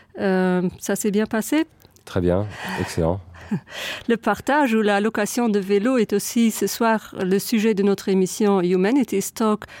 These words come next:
Speaker 1: le rendez-vous régulier au laboratoire des sciences humaines. Et ton sujet de thèse me semble très original, mais également une réponse très actuelle au problème de la mobilité urbaine. Toi-même, tu utilises la bicyclette ?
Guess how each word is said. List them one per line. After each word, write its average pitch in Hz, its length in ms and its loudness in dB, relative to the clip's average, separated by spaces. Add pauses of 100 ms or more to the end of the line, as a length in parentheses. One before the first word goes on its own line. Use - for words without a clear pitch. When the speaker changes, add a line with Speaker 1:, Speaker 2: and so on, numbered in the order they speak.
(100)
Speaker 1:
le 196 200 2
rendez-vous 214 520 2
régulier 214 640 0
au 190 100 2
laboratoire 190 720 -2
des 175 260 0
sciences 190 400 -2
humaines. 196 380 2 (500)
Et 214 80 0
ton 214 180 2
sujet 233 520 2
de 208 120 0
thèse 269 440 0
me 220 80 0
semble 214 640 2
très 214 340 -2
original, 208 680 2
mais 208 460 2
également 220 840 2
une 208 280 0
réponse 214 480 0
très 240 260 -2
actuelle 262 600 0
au 202 180 0
problème 202 500 0
de 190 160 0
la 190 280 2
mobilité 190 840 2
urbaine. 180 420 -2 (480)
Toi-même, 226 460 0
tu - 140 -4
utilises 226 460 -4
la 233 280 0
bicyclette ? 226 580 -6